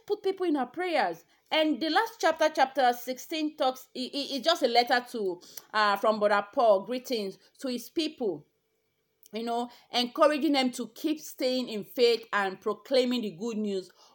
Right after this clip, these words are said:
of Christ. Right. May the Lord bless, um, the reading of his word to us. As, um, we have actually studied, God will interpret his word to us afresh in the name of Jesus.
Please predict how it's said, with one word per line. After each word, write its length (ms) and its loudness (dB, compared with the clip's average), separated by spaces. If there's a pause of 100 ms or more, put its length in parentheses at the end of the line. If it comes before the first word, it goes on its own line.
of 200 -4
Christ. 640 -8 (1300)
Right. 280 0
May 100 0
the 80 4
Lord 320 2
bless, 520 0
um, 380 2
the 80 -2
reading 380 -6
of 220 -2
his 200 -10
word 260 -4
to 100 -10
us. 360 -2 (420)
As, 400 4
um, 560 2 (280)
we 280 -4
have 200 2
actually 380 -2
studied, 560 -2 (340)
God 260 4
will 60 -6
interpret 800 -6
his 180 -12
word 220 -2
to 140 -14
us 180 -4
afresh 420 -8
in 60 -12
the 100 -6
name 240 -6
of 180 -8
Jesus. 460 -12